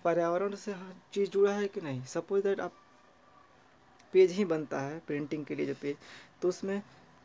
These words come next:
पेड़ों से ही शायद बनाया जाता है paper, पेड़ों की पेपर आप देखते होंगे। तो हर चीज़, अगर आप कारपेंटर हैं, बढ़ई का,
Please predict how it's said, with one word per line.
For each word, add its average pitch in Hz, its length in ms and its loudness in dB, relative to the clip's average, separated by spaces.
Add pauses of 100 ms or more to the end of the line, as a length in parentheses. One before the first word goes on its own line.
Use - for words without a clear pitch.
(1040)
पेड़ों 208 420 6 (840)
से 190 200 4
ही 190 140 0
शायद 190 360 0
बनाया 170 260 0
जाता 175 240 2
है 180 100 0
paper, 170 440 -6 (340)
पेड़ों 156 200 0
की 170 240 -8 (1500)
पेपर 156 300 0
आप 147 160 -2
देखते - 300 -4
होंगे। 160 240 -10 (360)
तो 208 260 8 (100)
हर 208 140 4
चीज़, 214 300 -4 (400)
अगर 196 180 4
आप 180 320 -2 (360)
कारपेंटर 175 500 2
हैं, 185 280 -10
बढ़ई 156 240 0 (100)
का, 180 160 -6